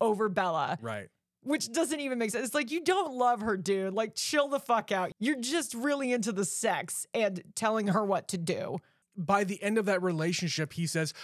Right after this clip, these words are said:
Speaker 2: "Okay, I'm, I guess I'm gonna marry you. I had my mother," and he said that with, like, a scowl,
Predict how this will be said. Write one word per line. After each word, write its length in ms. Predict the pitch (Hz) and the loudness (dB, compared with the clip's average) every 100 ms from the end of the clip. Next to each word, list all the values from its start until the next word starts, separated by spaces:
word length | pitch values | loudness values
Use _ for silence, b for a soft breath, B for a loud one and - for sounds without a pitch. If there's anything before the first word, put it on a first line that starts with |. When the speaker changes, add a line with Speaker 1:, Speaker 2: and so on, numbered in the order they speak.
| B - | B 2
Speaker 2:
"Okay, 460 | 214 - 202 123 - _ _ - | 2 2 -4 -4 -12 _ _ 0
I'm, 240 | 180 233 - | 2 2 0
I 140 | 170 180 | 0 2
guess 340 | 175 247 - | 2 0 2
I'm 140 | 247 | 0
gonna 240 | 180 208 202 | 2 2 2
marry 380 | 190 180 180 175 | 2 2 2 2
you. 260 | 165 165 156 B B | 2 0 -2 B B
I 140 | 220 170 | 0 2
had 280 | 165 196 202 | 2 2 2
my 200 | 185 185 | 2 2
mother," 720 | 180 196 208 160 147 139 147 | 4 4 2 0 -2 -2 -4
and 180 | 165 139 | -4 -4
he 120 | 160 | -4
said 220 | - 147 | -2 -2
that 160 | 139 143 | -2 -4
with, 220 | 143 - | -6 -4
like, 180 | - 143 | -6 -4
a 60 | |
scowl, 500 | - - 143 127 269 | -4 -2 -2 -2 -6